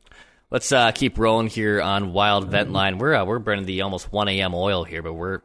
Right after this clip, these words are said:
we're still hanging out with you guys. We'll, uh, kinda let you guys still dictate this. Let's go to Josh. Josh, what's up, dude? How you doing?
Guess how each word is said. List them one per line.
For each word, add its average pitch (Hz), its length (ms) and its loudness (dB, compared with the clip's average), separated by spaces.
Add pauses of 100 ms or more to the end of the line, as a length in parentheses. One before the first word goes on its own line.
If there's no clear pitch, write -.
we're 95 100 -6
still 95 220 -4
hanging 98 240 -2
out 101 100 -2
with 87 160 -8
you 101 60 -8
guys. 85 260 -6
We'll, 90 180 -4
uh, 85 180 -4 (180)
kinda 98 180 -6
let 87 140 -6
you 92 100 -6
guys 87 220 -4
still 90 360 -6 (300)
dictate 95 400 -6
this. 92 240 -8 (200)
Let's - 100 -20
go 196 80 4
to 156 40 4
Josh. 143 460 2
Josh, 139 300 2
what's 160 160 2
up, 143 180 2
dude? 110 200 0
How 127 80 2
you 127 100 4
doing? 110 240 2